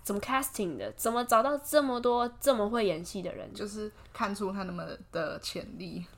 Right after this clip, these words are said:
Speaker 1: 对啊，就是他们就是演这些 inmate，这些囚犯，他们演得很好啊。
Speaker 2: 因为我记得你，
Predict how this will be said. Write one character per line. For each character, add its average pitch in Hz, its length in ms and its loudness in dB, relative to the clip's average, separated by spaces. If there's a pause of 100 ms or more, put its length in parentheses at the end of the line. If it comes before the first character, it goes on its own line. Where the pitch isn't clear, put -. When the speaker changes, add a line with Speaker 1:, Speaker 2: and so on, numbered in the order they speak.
(140)
Speaker 1:
对 403 120 4
啊， 370 80 10
就 370 120 4
是 359 80 -2
他 349 120 4
们 339 240 6
就 330 120 0
是 330 100 2
演 214 180 4
这 226 60 -2
些 247 120 0
inmate， 262 600 2
这 269 80 -2
些 277 140 2
囚 196 260 2
犯， 202 180 4
他 247 120 -2
们 285 80 0
演 190 120 2
得 160 140 -6
很 175 260 -4
好 214 260 -2
啊。 - 220 -4 (1120)
Speaker 2:
因 254 120 -6
为 254 60 -2
我 220 60 -2
记 247 180 -6
得 185 140 -2
你， 170 240 -8